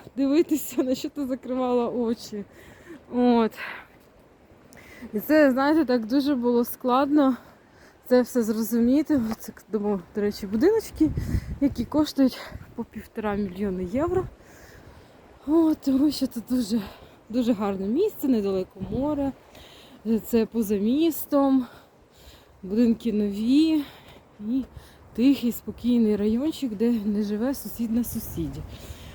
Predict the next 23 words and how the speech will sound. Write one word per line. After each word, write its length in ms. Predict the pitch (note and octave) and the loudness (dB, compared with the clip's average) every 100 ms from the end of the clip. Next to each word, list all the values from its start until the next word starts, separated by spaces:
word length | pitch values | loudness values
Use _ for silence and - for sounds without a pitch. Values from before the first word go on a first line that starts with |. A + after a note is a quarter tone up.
| - - | -18 -12
що 120 | - | -8
дуже-дуже 600 | F3+ B3 C#4+ C4 G#3+ A#3 B3+ | -2 0 0 0 0 0 0
важливо 520 | A#3 F3+ F3+ G#3+ B3 | 0 0 -2 -2 -2
для 100 | F#3+ | 0
Італії. 600 | G#3+ - E3+ D3+ C3+ D#3 - - - - - - - - - - - - - - - - - - | -2 -2 -10 -12 -14 -16 -18 -20 -16 -16 -14 -12 -8 -4 -2 -2 -4 -6 -10 -16 -16 -18 -18 -4
От, 460 | D4 C#4+ C4+ B3+ B3+ - - - - | 2 2 2 0 -4 -8 -12 -14 -4
я 260 | A#3 A3 G3 | 0 0 -4
ще 220 | - B3 G#3 | -4 0 0
раз 140 | G3 | -2
повторюся, 640 | - G3+ - A#3 F4 - | -8 -14 -10 -6 -6 -6
бо 120 | A3 G#3+ | -4 -2
я 120 | G#3+ | -2
постійно 480 | A#3+ - B3 G3+ G3+ | -6 -6 -2 0 0
в 40 | |
кожному 440 | C4 F4 G#4 G#4+ | 0 0 2 2
відео 340 | E4 C4 C4+ C4+ | 2 2 2 2
це 140 | C#4 | -2
повторюю, 600 | C4 D4 - D4 C#4+ C#4+ - - - - - | -6 -8 -4 -4 -2 -6 -8 -14 -14 -14 -4
і 60 | C#4+ | 2
мене 240 | C#4+ C#4 | 4 4
це 120 | C4+ C4 | 2 0
дуже 260 | C4 B3+ | 2 2
напрягає, 680 | A#3+ A#3 B3+ C#4 D#4 F#4+ D#4+ | 2 0 2 2 2 0 -2